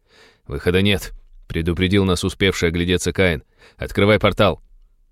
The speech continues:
Авель выдернул из рукава кожаной хламиды свиток — но прежде чем успел активировать его,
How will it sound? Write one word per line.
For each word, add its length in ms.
Авель 360
выдернул 500
из 100
рукава 380
кожаной 460
хламиды 500
свиток — 480
но 140
прежде 360
чем 200
успел 340
активировать 640
его, 220